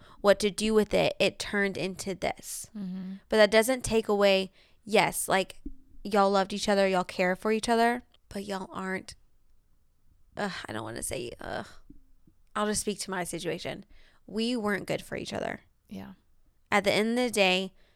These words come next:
Speaker 1: nobody was willing, well, he was not willing to make the commitment to heal himself.
Speaker 2: Mm-hmm.
Speaker 1: And I've realized I can no longer be with somebody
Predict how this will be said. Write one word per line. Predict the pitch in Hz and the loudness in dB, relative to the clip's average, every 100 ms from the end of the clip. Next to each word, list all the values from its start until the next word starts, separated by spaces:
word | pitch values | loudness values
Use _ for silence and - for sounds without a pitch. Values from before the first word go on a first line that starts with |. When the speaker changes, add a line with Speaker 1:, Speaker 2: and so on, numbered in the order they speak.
| _ | _
Speaker 1:
nobody | 196 196 190 202 220 233 240 233 | -6 2 4 6 4 4 0 -2
was | 214 196 | 0 -2
willing, | 185 196 180 165 165 185 - - - - - - | 0 2 2 0 -4 -8 -14 -20 -20 -20 -20 -10
well, | 185 185 175 _ _ _ _ _ _ - - _ - | -6 -6 -8 _ _ _ _ _ _ -20 -20 _ -20
he | - 233 262 | -6 0 2
was | 269 269 | 2 2
not | 220 208 - | 4 4 4
willing | 190 175 175 170 180 - _ _ | 4 4 2 -2 -6 -14 _ _
to | - 202 | -10 -4
make | 190 180 190 - | 0 2 2 2
the | 226 | -2
commitment | 226 214 180 160 165 156 - | -2 -2 0 0 -2 -4 -6
to | - | -8
heal | 175 170 156 | -6 -4 -4
himself. | 170 165 - - - - - _ 208 | -4 -6 -4 -6 -6 -16 -20 _ -10
Speaker 2:
Mm-hmm. | 185 180 185 180 _ _ _ - | -6 -6 -8 -10 _ _ _ -2
Speaker 1:
And | 202 | 4
I've | 170 202 226 220 | 6 8 6 4
realized | 208 190 180 175 - | 2 4 2 2 2
I | - 196 208 | 4 6 4
can | - 233 | 0 0
no | 214 208 | 2 2
longer | 208 196 185 | 2 0 0
be | 175 175 175 | -2 -4 -4
with | 180 196 | -2 -2
somebody | - 202 202 208 190 170 170 - | 0 2 2 2 2 2 -2 -6